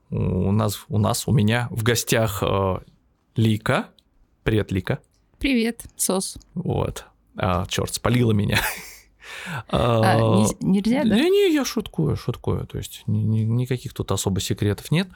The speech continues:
Speaker 1: А, и в этой рубрике я хочу знакомиться с людьми, узнавать, как они приехали, э, в Черногорию, откуда узнали про Монтелибера,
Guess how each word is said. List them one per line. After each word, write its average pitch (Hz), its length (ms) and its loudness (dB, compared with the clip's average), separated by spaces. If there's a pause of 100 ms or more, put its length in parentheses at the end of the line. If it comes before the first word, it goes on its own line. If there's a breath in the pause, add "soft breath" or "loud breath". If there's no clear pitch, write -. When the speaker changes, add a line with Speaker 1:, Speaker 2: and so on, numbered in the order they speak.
(480 loud breath)
Speaker 1:
А, - 80 -2 (1200)
и 131 460 -8
в 135 80 2
этой 156 160 0
рубрике 139 440 2
я 120 160 2
хочу 139 420 0
знакомиться 120 840 0
с - 160 -4
людьми, 135 460 2 (140)
узнавать, 123 580 0
как 120 320 -2
они 110 380 4
приехали, 101 760 0
э, - 20 0 (240)
в - 40 -6
Черногорию, 131 640 0
откуда 120 300 0
узнали 107 320 0
про 104 160 -2
Монтелибера, 131 840 2